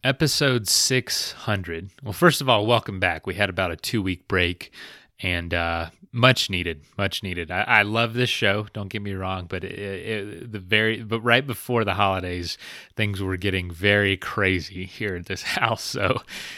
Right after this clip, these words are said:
it was great to take a break, and I'm super excited to get into twenty twenty and some of the episodes that we're gonna have for all the listeners. And also, thank you for listening in. I know that, uh,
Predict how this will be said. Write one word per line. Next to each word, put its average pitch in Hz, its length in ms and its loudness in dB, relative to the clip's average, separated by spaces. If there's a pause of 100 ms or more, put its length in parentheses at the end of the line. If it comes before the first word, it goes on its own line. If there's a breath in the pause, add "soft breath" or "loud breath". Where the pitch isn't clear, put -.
(160 loud breath)
it 110 120 4
was 95 200 0
great 101 500 4
to 98 120 -4
take 95 260 -2
a 98 60 -4
break, 90 380 2
and 87 100 -4
I'm 82 220 -6
super - 580 2
excited 87 480 2
to 87 60 -2
get 90 180 0
into 87 300 -2
twenty 87 380 -6
twenty 85 440 -4
and 87 380 -8
some 90 240 -4
of 82 60 -6
the 87 100 -2
episodes 90 480 0
that 92 100 -2
we're 95 100 -2
gonna 90 200 2
have 90 420 0 (300 loud breath)
for 92 200 -2
all 87 100 2
the 85 80 -2
listeners. 92 600 -4 (300 soft breath)
And 120 100 4
also, 127 300 4
thank 120 320 -2
you 101 80 -2
for 98 160 -6
listening 85 420 -8
in. 80 160 -12
I 82 120 -12
know 87 280 -4
that, 87 200 -4
uh, 85 220 -4